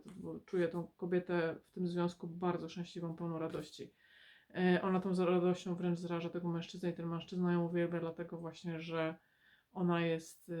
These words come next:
e, taka właśnie pełna radości, pełna ognia. Radości, ciepła bardziej. Dobrze, co jeszcze? Królowa materiałów, mm, monet, czyli,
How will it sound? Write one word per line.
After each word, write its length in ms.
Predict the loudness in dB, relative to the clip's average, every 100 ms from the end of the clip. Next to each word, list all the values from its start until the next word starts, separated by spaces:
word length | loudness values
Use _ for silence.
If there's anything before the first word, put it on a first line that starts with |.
| -2 -4
e, 40 |
taka 200 | -6 -10
właśnie 240 | -12 -10
pełna 360 | -8 -6 -4 -4
radości, 380 | -4 -6 -8 _
pełna 220 | -8 -8
ognia. 340 | -6 -10 -10 -12 _ _ _ _ _ _ _ _ _ _
Radości, 440 | -2 0 0 -2 -4
ciepła 380 | -2 -2 -6
bardziej. 340 | -10 -10 -14 -20 _ _ _ _ _ -20 -12 0
Dobrze, 260 | 2 2
co 140 | 2 4
jeszcze? 460 | 6 4 -4 -10 -10 _ _ _ _ _ _ _ -16
Królowa 300 | -2 2 4
materiałów, 560 | 4 4 4 4 4 -2 -12 _ _ -6
mm, 580 | -2 2 2 4 4 2 0 4
monet, 460 | 6 6 4 2
czyli, 440 | 2 6 8 6